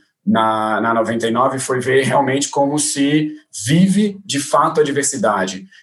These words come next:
E de todos os aspectos, né? Diversidade de ideias, diversidade de culturas, diversidade de credos, é, é, cores, raças, tudo. Nós temos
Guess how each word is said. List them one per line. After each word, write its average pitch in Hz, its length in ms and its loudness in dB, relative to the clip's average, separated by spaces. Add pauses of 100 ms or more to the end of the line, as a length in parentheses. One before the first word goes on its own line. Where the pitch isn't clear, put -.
E 131 360 0
de 131 140 -4
todos 160 420 2
os 127 120 0
aspectos, 95 600 -2
né? 123 260 2
Diversidade 110 640 -2
de 95 120 -4
ideias, 120 460 2
diversidade 107 580 -2
de 101 80 -6
culturas, 113 680 0
diversidade 110 600 -2
de 104 100 -8
credos, 107 840 2 (500)
é, 110 320 0
é, - 20 0
cores, 135 520 2
raças, 120 420 -2
tudo. 190 240 -4
Nós 233 160 -2
temos 160 300 -2